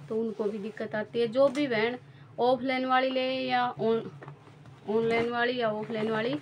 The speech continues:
जो भी suit जचे है, उसका screenshot लेके मेरे WhatsApp number पे पूछ लियो, क्योंकि भाई कई बुटीक वाली बहन लेती है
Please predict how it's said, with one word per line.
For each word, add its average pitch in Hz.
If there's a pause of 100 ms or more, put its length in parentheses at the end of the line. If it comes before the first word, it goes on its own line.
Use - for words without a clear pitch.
(440)
जो 262
भी 277
suit 277
जचे 240
है, 247
उसका 254
screenshot 240
लेके 226
मेरे 240
WhatsApp 226
number 226
पे 262 (240)
पूछ 208
लियो, 220 (760)
क्योंकि 254
भाई 240
कई 285
बुटीक 277
वाली 262
बहन 240 (680)
लेती 240
है 233